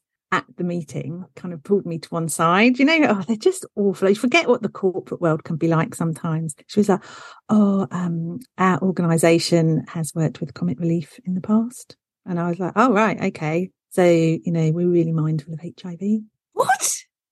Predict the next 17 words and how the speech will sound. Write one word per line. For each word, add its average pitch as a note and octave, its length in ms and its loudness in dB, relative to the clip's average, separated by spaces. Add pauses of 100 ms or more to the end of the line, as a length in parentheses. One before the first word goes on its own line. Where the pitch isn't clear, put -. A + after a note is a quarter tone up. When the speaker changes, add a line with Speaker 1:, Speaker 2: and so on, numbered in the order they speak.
(180)
Speaker 1:
I F#3 40 -4 (100)
know. G#4 200 4 (320)
Speaker 2:
How C#4 300 0
odd. F3 440 2 (320)
Speaker 1:
So C4 560 2
odd. G3+ 340 2
<laughs> A#3+ 320 -8
I B3+ 120 -4
was B3 340 -2
just A#3+ 240 0
like, A3+ 340 -2 (140)
"What? A3 160 -18
What - 680 -8
are B4+ 40 2
you B4 120 4 (200)
talking B3 480 2 (160)
about?" F3+ 260 -6